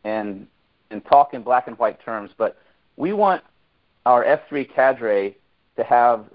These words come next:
some measure of reverence in the eyes of the packs. And, and what I mean is, if we put the wrong man up there in front of the formation, giving instructions and, and barking orders and asking the, the formation to do this and do that,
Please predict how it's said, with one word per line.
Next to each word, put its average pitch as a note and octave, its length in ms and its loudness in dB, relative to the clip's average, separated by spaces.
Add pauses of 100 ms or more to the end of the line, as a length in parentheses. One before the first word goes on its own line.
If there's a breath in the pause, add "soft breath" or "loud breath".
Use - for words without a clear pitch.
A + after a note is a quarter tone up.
(120)
some F#3 180 -2
measure C#3+ 440 0
of G#2 420 0 (240)
reverence A2+ 500 -2 (640)
in A#2+ 100 -8
the A2+ 120 -4
eyes A#2 240 2
of G#2 60 -8
the F#2 60 -8
packs. - 500 -4 (680)
And, - 160 -10
and C#3+ 160 -4
what G#3+ 100 0
I F#3+ 80 4
mean D#3 240 -2
is, A2+ 200 0 (1000)
if - 140 -4
we A3 100 -2
put E3+ 140 0
the E3 100 -2
wrong D3+ 320 0
man D3+ 200 -8
up B2 140 -6
there B2+ 120 -8
in A#2+ 60 -10
front C3 220 -8
of A#2 60 -8
the - 60 -16
formation, A2 680 -8 (180)
giving C3+ 220 -2
instructions B2 420 0 (160)
and, G2+ 320 -18
and G#2 180 -14
barking B2+ 360 2
orders B2 440 -4
and F#2+ 320 -14
asking A#2+ 380 -4
the, G#2+ 240 -2 (260)
the G2+ 180 -6
formation B2 500 -4
to A#2 120 -12
do A#2 160 -6
this B2 200 -4
and G#2+ 120 -10
do G#2 120 -6
that, A2 320 4